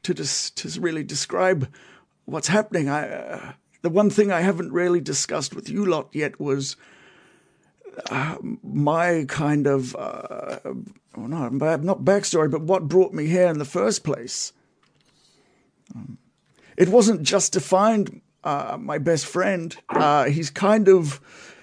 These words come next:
he's kind of part of, uh, the same alliance that I'm, I'm part of. They're not gonna take this news very well."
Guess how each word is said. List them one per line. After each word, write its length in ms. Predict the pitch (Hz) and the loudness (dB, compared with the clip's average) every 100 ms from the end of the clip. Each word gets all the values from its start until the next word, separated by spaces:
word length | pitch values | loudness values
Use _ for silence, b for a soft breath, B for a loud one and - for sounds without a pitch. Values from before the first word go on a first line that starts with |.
| B B | B B
he's 160 | 151 139 | -6 0
kind 340 | 180 214 226 | 4 6 6
of 140 | 180 | 4
part 260 | - 190 208 | 4 6 6
of, 140 | 190 | 6
uh, 640 | 175 165 147 143 135 127 127 | 2 -2 0 0 0 0 -2
the 240 | 143 143 | -4 -4
same 300 | 156 196 190 | 0 2 4
alliance 480 | 180 175 220 190 - | 6 6 4 2 -2
that 160 | - - | -2 0
I'm, 400 | 80 226 - - | 2 0 0 -2
I'm 200 | - 202 196 | 2 2 2
part 320 | 196 233 262 | 4 6 6
of. 240 | 135 131 | 6 4
They're 120 | 131 202 | 6 8
not 240 | 233 233 | 6 4
gonna 160 | 247 214 | 4 4
take 320 | - 240 247 | 2 2 2
this 180 | 208 180 | 0 2
news 240 | 202 220 165 | 2 2 0
very 280 | 196 226 214 | 2 2 4
well." 440 | 208 311 - | 4 4 2